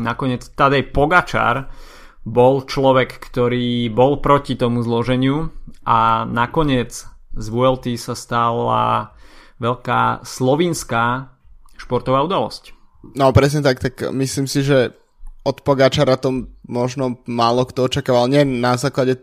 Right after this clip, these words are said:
Speaker 2: tých výkonov, ale skôr toho veku. To už sme rozoberali v posledných dio-, dieloch miliónkrát, že je to fakt, eh, prvá Grand Tour a už len to, že si pripísal proste tretie etapové víťazstvo, tak je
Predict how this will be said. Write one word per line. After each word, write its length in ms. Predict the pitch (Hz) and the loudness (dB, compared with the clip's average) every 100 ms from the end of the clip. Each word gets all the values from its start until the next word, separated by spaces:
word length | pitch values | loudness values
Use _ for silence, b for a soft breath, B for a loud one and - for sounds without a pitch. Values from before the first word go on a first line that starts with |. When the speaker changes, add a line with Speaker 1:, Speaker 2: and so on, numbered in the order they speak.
| _ | _
Speaker 2:
tých 160 | - 127 | -8 -6
výkonov, 480 | 123 123 139 131 123 | -4 -2 0 2 4
ale 140 | 120 | 2
skôr 320 | 123 - 123 - _ - | 0 -2 -2 -4 _ -8
toho 160 | 123 127 | -4 0
veku. 560 | 117 123 135 120 123 _ _ 127 | 0 0 0 -2 -4 _ _ -4
To 80 | |
už 160 | 123 127 | -2 -2
sme 80 | 120 | 0
rozoberali 480 | 123 127 127 123 117 | 0 2 4 4 2
v 80 | |
posledných 400 | - 120 - 127 | -2 -4 -2 -4
dio-, 240 | 127 120 - _ _ | 0 0 -2 _ _
dieloch 400 | 127 127 120 123 | -4 0 4 2
miliónkrát, 640 | 123 123 131 127 127 117 123 | 2 2 2 0 2 2 2
že 160 | 127 - _ B B B B B B | -2 -4 _ B B B B B B
je 80 | - | -4
to 80 | 131 | 0
fakt, 320 | 127 123 - | 2 0 0
eh, 400 | 123 120 120 113 _ _ | 0 2 2 -2 _ _
prvá 240 | - 139 135 | 4 4 4
Grand 320 | 131 131 127 | 4 2 0
Tour 320 | 131 131 127 127 b b b b b b - | 0 0 0 -6 b b b b b b 0
a 400 | 127 127 127 123 - _ _ | 4 6 6 4 0 _ _
už 160 | 147 147 | -2 0
len 160 | 151 147 | 2 2
to, 80 | |
že 160 | 139 143 | 0 0
si 80 | - | -4
pripísal 480 | 143 131 135 143 120 | -4 -2 0 0 0
proste 320 | - - 127 | 0 -2 -2
tretie 480 | - 127 139 123 - | 2 2 2 -2 -6
etapové 480 | - 123 131 - 127 | -6 -2 0 2 2
víťazstvo, 880 | 123 120 127 127 - 127 127 120 - _ _ _ _ _ _ _ _ _ | 2 0 -2 -2 0 2 2 0 -8 _ _ _ _ _ _ _ _ _
tak 240 | - 135 123 | -6 -4 0
je 240 | 123 117 | 2 2